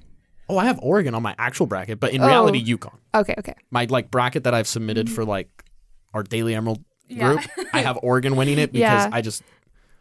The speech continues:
Speaker 3: It's fun.
Speaker 1: just felt
Speaker 3: It's
Speaker 1: like it.
Speaker 3: fun.
Speaker 2: Yeah.
Speaker 1: I just went on instinct. I always go gut and see if I could get it
Speaker 2: Yeah.
Speaker 1: done in less than a minute.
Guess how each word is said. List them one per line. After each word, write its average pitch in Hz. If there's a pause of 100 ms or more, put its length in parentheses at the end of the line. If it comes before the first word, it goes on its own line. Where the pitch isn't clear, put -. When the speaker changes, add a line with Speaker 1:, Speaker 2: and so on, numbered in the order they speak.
(600)
Speaker 3:
It's 311
fun. 190
Speaker 1:
just -
felt -
Speaker 3:
It's -
Speaker 1:
like 185
it. -
Speaker 3:
fun. 202
Speaker 2:
Yeah. 247 (220)
Speaker 1:
I -
just 117 (480)
went 113
on 107
instinct. 101
I 110
always 131
go 127
gut 107
and 92
see -
if 113
I 110
could 107
get 110
it 104 (460)
Speaker 2:
Yeah. 214
Speaker 1:
done 110
in 104
less 101
than 104
a 95
minute. 98